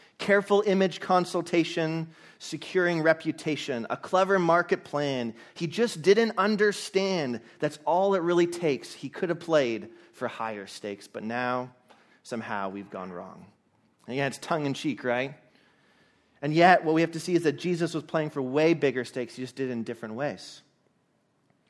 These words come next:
He wasn't just aiming to fix education or poverty. No, Jesus came to deal with our biggest root issue. Because at heart, we are selfish creatures in rebellion to our good God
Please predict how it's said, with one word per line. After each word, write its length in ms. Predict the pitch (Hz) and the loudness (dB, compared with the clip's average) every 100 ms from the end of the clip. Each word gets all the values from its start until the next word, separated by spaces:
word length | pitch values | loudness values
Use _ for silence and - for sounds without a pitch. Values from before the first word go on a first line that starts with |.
| _ - - | _ -20 -8
He 80 | - | 2
wasn't 240 | 190 196 180 | 4 4 2
just 200 | 175 - | 0 0
aiming 420 | 165 175 175 175 165 | 0 2 2 0 -2
to 100 | 147 | -2
fix 280 | 165 156 160 | -4 0 0
education 720 | 151 156 151 165 156 - 139 | 0 -2 -4 -4 -2 -4 -2
or 140 | 127 | -2
poverty. 840 | 127 - 151 156 147 135 117 101 92 _ _ _ _ _ | -4 0 2 2 2 -2 -4 -8 -10 _ _ _ _ _
No, 200 | 139 147 | -2 -2
Jesus 380 | 143 143 151 170 | 0 -4 -4 -6
came 220 | - 151 | -6 -6
to 40 | 143 | -6
deal 240 | 120 131 | -4 -2
with 180 | 127 120 | -2 -2
our 80 | 113 | -6
biggest 460 | 107 127 127 - | -6 -4 -6 -6
root 160 | 113 110 | -10 -8
issue. 380 | 104 - 101 101 113 _ _ _ _ _ _ _ | -10 -10 -16 -18 -20 _ _ _ _ _ _ _
Because 180 | - 117 | -16 -4
at 180 | 117 143 | -2 -2
heart, 400 | - 120 104 143 - _ _ _ _ _ _ | -2 -4 -2 -6 -18 _ _ _ _ _ _
we 140 | 123 | -6
are 100 | 117 | -6
selfish 560 | - - 117 - 143 - | -6 -2 -2 -2 -8 -10
creatures 720 | - 104 - 98 101 - - _ _ _ _ _ _ _ - | -12 -12 -12 -14 -14 -20 -20 _ _ _ _ _ _ _ -12
in 120 | 107 | -8
rebellion 600 | 110 110 107 120 127 131 | -6 -2 0 0 -2 -6
to 140 | 127 110 | -6 -4
our 120 | 104 | -4
good 260 | 110 123 | -6 -6
God 380 | 113 92 90 95 | -4 -4 -4 -8